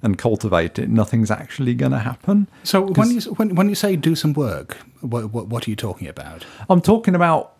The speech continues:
Speaker 1: when I've seen stand-up comedians do comedy, they are interacting, well, they're both interacting with the audience,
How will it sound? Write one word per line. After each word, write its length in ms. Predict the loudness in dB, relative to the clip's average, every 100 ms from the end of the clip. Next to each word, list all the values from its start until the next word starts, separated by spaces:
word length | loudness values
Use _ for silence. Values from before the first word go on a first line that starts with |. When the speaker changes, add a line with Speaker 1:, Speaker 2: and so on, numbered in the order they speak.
| -2
Speaker 1:
when 120 | 2
I've 120 | 2
seen 240 | 2 2 2
stand-up 460 | 2 2 2 0 0
comedians 1000 | 4 4 4 0 -2 -4 -4 -4 -8 -14 _ _ _ _ _ _ _ _ _ 2
do 180 | 2 4
comedy, 760 | 2 2 2 -2 -4 -4 -6 -12 _ _ -4
they 460 | 2 2 2 0
are 420 | 0 2 4 2 2
interacting, 840 | 2 2 2 0 -2 -2 -2 2
well, 140 | 4
they're 100 | 4
both 300 | 4 4 4
interacting 600 | 4 2 2 0 0 0
with 140 | 2 2
the 100 | 2
audience, 720 | 4 2 0 -2 -4 -8 -12